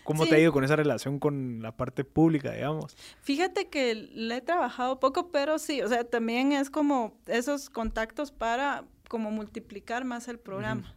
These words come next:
Speaker 2: ¿verdad? O sea, gente que esté interesada de, "Mira, hagámoslo en esta comunidad, que necesitas pa-", porque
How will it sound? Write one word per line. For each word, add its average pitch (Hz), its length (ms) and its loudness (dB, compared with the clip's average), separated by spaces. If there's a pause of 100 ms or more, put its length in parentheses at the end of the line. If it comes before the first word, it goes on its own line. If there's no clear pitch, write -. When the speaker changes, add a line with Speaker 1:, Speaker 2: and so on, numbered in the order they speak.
(100)
Speaker 2:
¿verdad? 202 500 -2
O 208 60 -2
sea, 214 220 -4
gente 226 320 -6
que 220 80 -8
esté 202 160 -10
interesada 220 580 -6
de, 226 140 -6
"Mira, 214 280 -2
hagámoslo 233 380 -6
en 208 80 -8
esta 220 220 -10
comunidad, 214 500 -6
que 233 140 -12
necesitas 220 640 -8
pa-", 226 240 -10
porque 269 340 -4